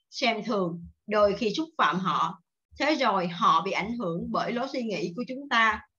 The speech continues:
Họ cho rằng không ai tin họ cả, dù họ luôn cố gắng sống tốt. Họ bắt đầu buông xuôi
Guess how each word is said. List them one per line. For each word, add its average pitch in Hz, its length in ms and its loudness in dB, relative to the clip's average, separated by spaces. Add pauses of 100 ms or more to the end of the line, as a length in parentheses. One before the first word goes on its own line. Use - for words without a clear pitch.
(540)
Họ 196 280 6
cho 226 220 2
rằng 202 340 2 (340)
không 269 180 4
ai 240 240 2
tin 233 180 0
họ 180 280 0
cả, 175 300 4 (220)
dù 240 240 2
họ 185 280 6
luôn 220 320 0
cố 240 140 2
gắng 247 220 0
sống 247 300 -6
tốt. 294 280 2 (420)
Họ 208 100 2
bắt 339 200 6
đầu 214 260 6
buông 240 180 -2
xuôi 247 360 2